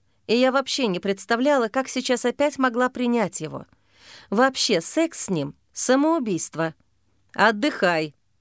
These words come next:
Палач лишь накинул на меня одеяло, после чего ушёл прочь.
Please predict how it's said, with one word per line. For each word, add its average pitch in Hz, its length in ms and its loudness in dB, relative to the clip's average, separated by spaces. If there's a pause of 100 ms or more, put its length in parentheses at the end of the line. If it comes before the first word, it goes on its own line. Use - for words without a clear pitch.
(480)
Палач 220 400 2
лишь 226 200 -4
накинул 220 440 0
на 214 80 0
меня 214 340 0
одеяло, 208 580 -2 (460)
после 226 280 0
чего 285 300 0
ушёл 240 300 -2
прочь. - 440 -6